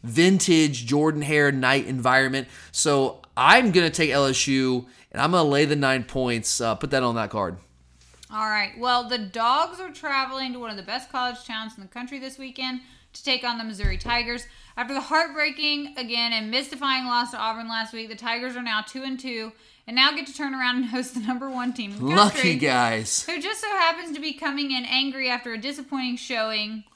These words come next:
Speaker 2: of their own last week against a lesser opponent, which was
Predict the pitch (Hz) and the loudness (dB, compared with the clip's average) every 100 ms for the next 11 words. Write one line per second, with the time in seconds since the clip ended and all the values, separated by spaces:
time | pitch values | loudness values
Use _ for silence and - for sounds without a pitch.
0 | _ _ _ 190 185 208 214 214 214 233 | _ _ _ -16 -12 -6 -4 -4 -2 0
1 | 247 247 220 214 208 202 196 202 202 202 | 0 -2 -8 -10 -10 -12 -10 -10 -12 -12
2 | 190 185 190 190 226 285 285 277 269 - | -10 -10 -12 -12 -6 -2 0 -2 -4 -12
3 | _ _ _ 202 214 - 196 202 202 208 | _ _ _ -14 -14 -14 -12 -6 -4 -2
4 | 208 214 208 | -4 -4 -8